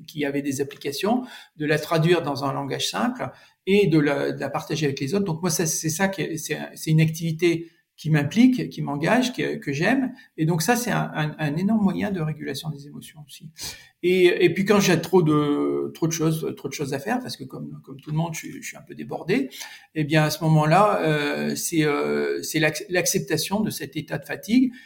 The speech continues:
et de me dire, bon, ben, je, je vais, euh, je vais trouver un moment, euh, pour, euh, pour lâcher prise, pour, euh, pour faire du contrôle respiratoire, de la pleine conscience, ou de la marche, ou de l'exposition à la nature, c'est-à-dire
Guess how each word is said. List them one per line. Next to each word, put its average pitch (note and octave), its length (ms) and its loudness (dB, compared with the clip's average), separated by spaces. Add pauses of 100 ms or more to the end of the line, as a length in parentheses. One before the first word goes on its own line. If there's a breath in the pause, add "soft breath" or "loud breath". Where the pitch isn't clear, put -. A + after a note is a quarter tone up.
(180 loud breath)
et D#3+ 80 0
de D#3 40 6
me D3 120 2
dire, F#3 240 2
bon, C#3+ 160 0
ben, C#3 160 -2
je, D2+ 1000 -2
je D#3 220 -4
vais, D3 280 2
euh, D3+ 220 0
je C#3 80 -8
vais D3 100 -2
trouver D#3 280 -2
un D3 60 0
moment, E3+ 440 2 (320 loud breath)
euh, D3+ 180 -4
pour, A3 400 2
euh, D2+ 1040 0 (300)
pour D#3 140 -2
lâcher D3 260 0
prise, E3+ 380 0
pour, D3+ 260 -2
euh, C#3+ 460 -2 (100)
pour C#3 140 -14
faire C#3 160 -6
du C#3+ 80 -12
contrôle D#3 320 -4
respiratoire, C#3+ 640 -4
de D#3 40 -4
la C#3 60 -4
pleine D3+ 180 -6
conscience, D3+ 540 -4 (340 loud breath)
ou F#3+ 140 2
de D#3 60 4
la D#3 100 4
marche, D3+ 400 2
ou F3 40 -2
de D3+ 40 0
l'exposition D3 520 -2
à - 20 -4
la C#3 120 -4
nature, C3+ 340 -8
c'est-à-dire C#3+ 300 -8